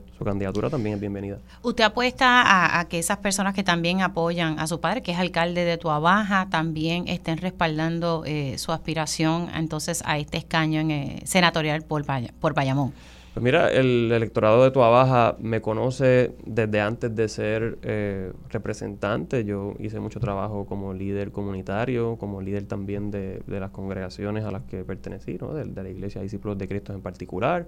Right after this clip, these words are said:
Speaker 1: Así que me conoce de, de una persona que siempre ha querido estar al servicio de, de la comunidad.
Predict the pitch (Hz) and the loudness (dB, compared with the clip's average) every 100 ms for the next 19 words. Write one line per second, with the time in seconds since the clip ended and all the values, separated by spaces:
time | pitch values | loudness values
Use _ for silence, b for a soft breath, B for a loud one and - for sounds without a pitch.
0 | B B - 110 139 170 117 123 113 117 | B B -8 -2 2 2 2 2 2 2
1 | 143 180 180 - 117 113 113 107 110 117 | 2 4 2 2 -2 2 2 2 2 0
2 | 135 147 160 135 113 117 123 139 135 123 | 0 0 0 0 0 -2 0 -2 0 0
3 | 131 127 127 123 120 104 113 131 123 113 | 0 0 -2 -2 -4 -6 -6 -4 -4 -2
4 | 104 98 101 101 101 95 98 | -4 -4 -4 -2 -4 -4 -4